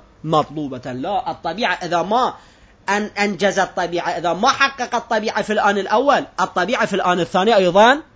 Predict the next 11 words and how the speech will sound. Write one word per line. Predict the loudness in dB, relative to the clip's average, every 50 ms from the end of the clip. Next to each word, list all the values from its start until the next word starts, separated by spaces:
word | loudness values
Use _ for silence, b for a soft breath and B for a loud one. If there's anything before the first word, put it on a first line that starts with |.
| _ _ -4
تكون | -4 -2 0 2 2 2 2
مطلوبة، | 0 0 -2 -4 -8 -12 -12 -12 -14 -16 -16 -16 -16 -16 -18 -20 -20 -20 -20 -20 -20 -20 -20 -20 -20 -20 -20 -20 -20 -20 -20 -20 _ _ _ _ _ _ _ _ _ -20 _ _ _ _ _ _ _ _
في | -4 -2 -2
الآن | 0 0 0 0 0
الثالث | -4 -4 -4 -2 -2 -2 -2 -2
أيضًا | -2 -2 0 -2 -2 -2
تكون | -2 -2 -2 -2 0 0 2 0 0 -2 -6 _ _ _ -6
مطلوبة | -2 -2 -2 -2 -2 0 0 2 4 4 4 4
إلى | 4
أن | 4 4 4 4
يحققها، | 4 2 2 0 -2 -2 -6 -8 -8 -12 -14 -16 -16 -18 -18 -20